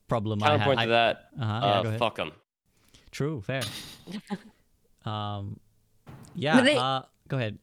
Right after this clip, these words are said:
Speaker 1: Ava.
Speaker 4: <clears throat> They also, like, after we were talking about the Mythic skins, they specifically asked, like, if we like it when, um, this, the Mythic skins have, like, different voice lines for their ultimate. Like, Junker Queen says,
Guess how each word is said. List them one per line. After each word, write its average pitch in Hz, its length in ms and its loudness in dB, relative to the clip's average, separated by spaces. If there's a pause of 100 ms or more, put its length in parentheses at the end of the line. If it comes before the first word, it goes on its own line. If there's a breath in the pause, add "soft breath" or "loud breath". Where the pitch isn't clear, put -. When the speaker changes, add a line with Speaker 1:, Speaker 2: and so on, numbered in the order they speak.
Speaker 1:
Ava. 101 180 -6 (100)
Speaker 4:
<clears throat> 285 140 0 (380)
They 285 260 4
also, 320 500 0 (100)
like, 262 240 2 (260)
after 247 300 -2
we 262 80 -8
were 262 100 -8
talking 247 220 -8
about 233 120 -6
the 233 80 -8
Mythic 226 300 -8
skins, 262 400 -4
they 226 100 -2
specifically 220 880 -4
asked, 196 420 0
like, 190 280 -6 (100)
if 208 200 -6
we 226 100 -4
like 202 480 -2
it 226 240 4
when, 202 360 -6
um, 185 480 -4 (920)
this, - 460 0
the 226 160 2
Mythic 220 320 2
skins 233 420 0
have, 220 180 0
like, 208 200 -2
different 208 500 -4
voice 196 300 -2
lines 202 260 -6
for 208 140 -2
their 180 200 2
ultimate. 240 640 2 (300)
Like, 190 260 0
Junker 208 320 -4
Queen 208 420 -4
says, 190 680 -2